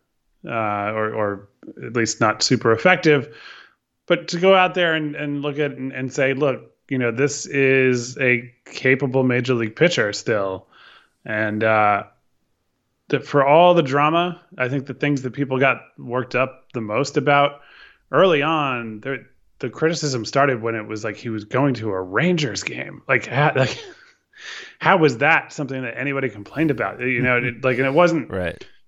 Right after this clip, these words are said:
Speaker 1: especially in the early going. I, it just seemed like there was a level of jealousy out there. You know, oh, here's Matt Harvey with his supermodel, model, uh, girlfriend and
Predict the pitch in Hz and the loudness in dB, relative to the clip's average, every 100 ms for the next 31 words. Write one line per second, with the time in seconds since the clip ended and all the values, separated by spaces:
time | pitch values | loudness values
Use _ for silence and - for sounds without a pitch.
0 | _ _ 165 - 190 180 156 156 147 139 | _ _ -16 -2 0 2 2 4 2 2
1 | 156 139 120 120 - 147 135 123 _ - | 0 0 -2 -4 -8 -12 -10 -10 _ 0
2 | 190 185 - 156 165 151 143 135 123 - | 2 0 -2 0 2 0 2 2 0 -6
3 | - - _ _ _ _ _ _ _ - | -20 -20 _ _ _ _ _ _ _ -6
4 | 135 127 113 120 _ _ _ - - _ | -4 -4 -8 -12 _ _ _ -20 -20 _
5 | - - - 117 110 123 123 107 98 107 | -20 -18 -10 -4 -2 0 -2 -4 -4 0
6 | 147 170 165 165 170 175 180 175 127 117 | 2 4 4 4 2 2 2 -2 0 0
7 | 113 110 104 135 127 131 127 135 131 135 | 0 0 0 0 0 0 2 2 2 -2
8 | 123 120 - 131 127 131 131 131 127 123 | -4 -8 -6 -6 -2 0 2 2 0 -2
9 | 123 123 120 117 113 110 107 156 151 127 | -2 0 0 0 0 0 0 2 2 2
10 | 147 135 127 117 104 95 | 0 0 -2 -4 -8 -12